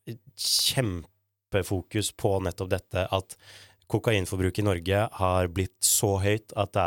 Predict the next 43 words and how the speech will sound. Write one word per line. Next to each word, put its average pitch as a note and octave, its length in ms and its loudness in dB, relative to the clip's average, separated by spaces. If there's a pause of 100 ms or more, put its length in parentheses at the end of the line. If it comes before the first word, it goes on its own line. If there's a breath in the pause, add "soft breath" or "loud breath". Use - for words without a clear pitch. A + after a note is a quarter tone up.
er E2 160 0
et - 200 -18 (540 soft breath)
skamproblem F#2+ 1400 2
for G#2+ 140 -2
samfunnet F#2 340 -2
vårt. - 260 -2 (300)
Ehm, F#2 560 2 (560 loud breath)
og - 80 -4
jeg A#2+ 80 4
synes B2 60 -2
det C3 80 6
er - 80 2
kjempebra. G2+ 380 0 (120)
Altså, A#2 140 0
jeg A2+ 40 2
er F#2+ 80 2
jo - 40 -8
ikke B2 100 0
noe C3 240 0
for - 380 -2 (200)
kokain, A2 520 0 (120)
at A2 140 -2
man G2+ 100 0
skal - 220 -4
ta F#2+ 220 -2 (100)
kokain. G#2+ 460 0 (160)
Jeg G#2+ 180 2
synes G#2 100 -2
det A2 80 0
er - 60 0
kjempebra F#2+ 300 0
at - 80 -4
man G2+ 100 2
snakker G#2 320 -2
om D#2+ 160 -6
det. A2 80 4 (560 loud breath)
Eh, G#2+ 420 4
men A2 140 2
jeg C3 80 4
har B2+ 100 2
sett - 300 0
litt - 160 -4
på B2 100 0